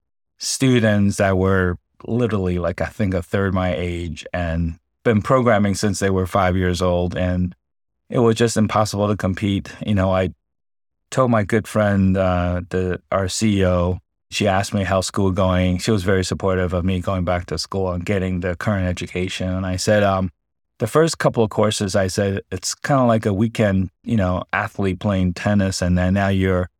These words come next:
expected to play, uh, you know, professional basketball or something." It just felt really out of my comfort zone. I've always felt that the m-,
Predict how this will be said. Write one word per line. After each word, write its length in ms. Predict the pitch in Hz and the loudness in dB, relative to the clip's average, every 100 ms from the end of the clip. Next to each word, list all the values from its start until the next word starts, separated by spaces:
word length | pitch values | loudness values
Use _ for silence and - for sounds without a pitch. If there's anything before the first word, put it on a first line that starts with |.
| _ _ - | _ _ -6
expected 600 | - - 107 101 - 95 | -4 -2 0 0 -2 -2
to 100 | 98 | -4
play, 420 | - 98 92 92 | -4 -2 0 2
uh, 160 | 90 87 | 0 0
you 140 | 101 | 0
know, 180 | 98 92 | 0 0
professional 680 | - 92 98 95 95 92 92 | -2 -2 -2 -2 -2 -2 -2
basketball 720 | 78 80 - - - 78 67 | -2 -2 -2 -6 -4 -2 -2
or 40 | 55 | -4
something." 340 | - 71 78 | -6 -6 -6
It 160 | 69 82 | -8 -6
just 240 | 104 - - _ | -6 -8 -14 _
felt 320 | - 110 92 - | -2 0 0 0
really 300 | 107 101 90 | 0 2 0
out 160 | 95 90 | 0 0
of 260 | 90 80 - | 0 -4 -6
my 160 | 92 | -4
comfort 420 | 90 - 107 95 71 | -2 -2 -2 -2 -2
zone. 300 | 92 90 87 _ _ - | -2 -2 -4 _ _ -2
I've 400 | 101 107 107 104 | 2 2 2 2
always 420 | 101 92 92 90 | 2 2 0 0
felt 300 | - 98 80 | 0 0 2
that 280 | 92 90 73 | 0 0 -2
the 80 | 98 | -4
m-, 160 | 90 | -4